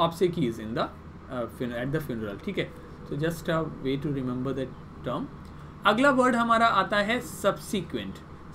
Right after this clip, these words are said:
Subsequent क्या है? Subsequent is an adjective। मीनिंग क्या है? Happening or coming after something else, यानी कि एक के बाद एक होना। ठीक है, subsequent affairs यानी एक के बाद एक होने वाले।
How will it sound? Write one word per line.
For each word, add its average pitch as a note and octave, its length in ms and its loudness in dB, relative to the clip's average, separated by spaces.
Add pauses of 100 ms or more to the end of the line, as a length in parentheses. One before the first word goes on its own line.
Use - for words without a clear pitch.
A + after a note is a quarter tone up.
(100)
Subsequent A#3 640 2
क्या A3+ 180 2
है? A3 240 0
Subsequent F#3+ 580 -2
is F#3 120 0
an F3+ 140 0
adjective। A#2 720 -8
मीनिंग F3+ 320 2
क्या G#3 140 2
है? A3 360 -6 (220)
Happening C4 440 6 (120)
or G#3 200 6 (160)
coming A#3 340 4
after A#3 540 6
something D#3 520 -2
else, A#2 180 -4
यानी G3 200 0
कि C4+ 180 0 (100)
एक F#3+ 240 4
के B3 140 0
बाद D3+ 400 0
एक D#3+ 140 -4
होना। A2+ 440 -4 (260)
ठीक A3+ 140 0
है, B3+ 100 4
subsequent A3 560 2
affairs F#3+ 460 0
यानी F#3 220 -4
एक E3+ 160 0
के F#3 100 -2
बाद C3+ 240 0
एक A2+ 180 -6
होने G2+ 180 -8
वाले। G2+ 220 -6